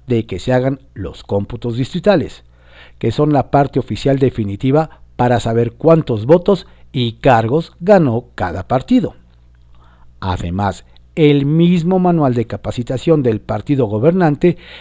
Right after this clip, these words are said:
está pidiendo a sus representantes que vayan a visitar antes de la elección a los funcionarios de la mesa directiva de cada casilla, es decir, que busquen a los ciudadanos elegidos para realizar esa función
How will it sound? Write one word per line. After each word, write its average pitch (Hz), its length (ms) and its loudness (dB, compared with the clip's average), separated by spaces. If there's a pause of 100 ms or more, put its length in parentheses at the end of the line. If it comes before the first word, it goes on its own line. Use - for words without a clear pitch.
está 254 420 4
pidiendo 220 640 4
a 110 140 -2
sus 107 220 -8
representantes 92 960 -6 (360)
que 76 160 -8
vayan 107 420 2
a 95 60 -4
visitar 101 540 -2 (280)
antes 226 560 0 (160)
de 92 160 -4
la 139 140 2
elección 185 560 2 (100)
a 190 140 0
los 202 180 2
funcionarios 151 640 -2
de 135 80 2
la 110 120 -2
mesa 98 260 -4
directiva 127 520 0
de 107 160 -4
cada 98 400 -4
casilla, - 560 -6 (500)
es 123 300 2
decir, 170 400 -2 (300)
que 190 120 6
busquen 185 420 2
a 120 60 0
los 123 140 0
ciudadanos 175 480 4
elegidos 196 480 2 (160)
para 110 200 -2
realizar 101 520 -2 (140)
esa 143 320 2
función 151 500 -2